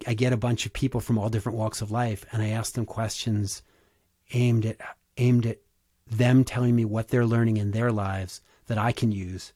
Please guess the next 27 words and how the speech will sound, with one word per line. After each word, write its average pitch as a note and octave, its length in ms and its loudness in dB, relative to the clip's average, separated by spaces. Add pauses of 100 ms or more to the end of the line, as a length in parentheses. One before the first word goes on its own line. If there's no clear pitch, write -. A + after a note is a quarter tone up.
(120)
to - 80 -6
build G#2+ 200 -6
better G2+ 180 -6
relationships G2 840 -8 (600)
or A#2 100 -2
to A2+ 60 0
more, A2 320 0
or A#2+ 120 -2
appreciate G#2+ 480 -4
life G2+ 300 -8
on G2+ 80 -2
a, F#2+ 280 -4
in A2+ 60 0
a G#2+ 60 0
deeper G2 300 -6
way. F#2+ 240 -6 (920)
And B2 120 2
so C3 100 2
it's A#2 120 0
very D3 180 6
helpful A#2+ 320 -2
to G#2+ 80 -2
me A2 160 0
to F#2+ 80 -2
make G#2 260 -6
the C3 80 -4
show, C#3 380 2